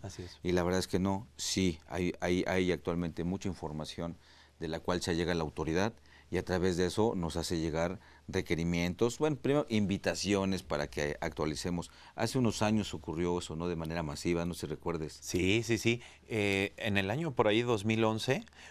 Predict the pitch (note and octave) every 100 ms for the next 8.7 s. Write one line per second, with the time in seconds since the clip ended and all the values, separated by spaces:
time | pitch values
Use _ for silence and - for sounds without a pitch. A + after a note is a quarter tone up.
0 | - - G2+ G#2+ G2 G2 A2 A2 F#2 -
1 | F2+ F#2 F#2 F2+ G2+ A2 - - - D#2+
2 | - D#2+ F#2+ F#2 E2+ F#2+ F#2 - - -
3 | - F#2 F#2 F2+ F2 F2+ F2+ - G2 F#2
4 | A2 B2 C3 - F2+ D#2+ F#2+ B2 C#3 -
5 | F#2 G#2 A#2+ G2 D#2+ E2 E2 F2 F2 F2+
6 | G3 - - - - - - C#3+ C#3+ C3
7 | C#3 D#3+ E3+ E3 E3 - C3 C#3+ A2 G2
8 | F#2+ A#2+ B2 G#2 F#2 A#2+ A#2+